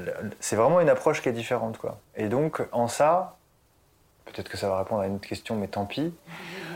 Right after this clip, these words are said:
Euh, à la fois, j'ai pas l'impression de travailler,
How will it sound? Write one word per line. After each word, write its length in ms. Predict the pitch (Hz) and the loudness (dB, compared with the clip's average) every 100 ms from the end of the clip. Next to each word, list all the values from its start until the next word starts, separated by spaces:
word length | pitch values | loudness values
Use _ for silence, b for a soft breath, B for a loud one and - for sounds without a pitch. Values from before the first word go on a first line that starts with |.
| 165 - | -10 0
Euh, 640 | 107 101 101 101 101 101 101 104 104 104 104 - _ _ | 2 4 4 2 0 -2 -2 -6 -8 -8 -12 -16 _ _
à 100 | - | 2
la 120 | 131 127 | 4 4
fois, 420 | - 139 143 127 | 2 6 8 6
j'ai 140 | 110 | 4
pas 100 | 110 | 4
l'impression 320 | 113 104 110 | 2 2 -2
de 60 | 110 | -2
travailler, 600 | - 113 104 104 131 - | 0 2 4 4 2 -2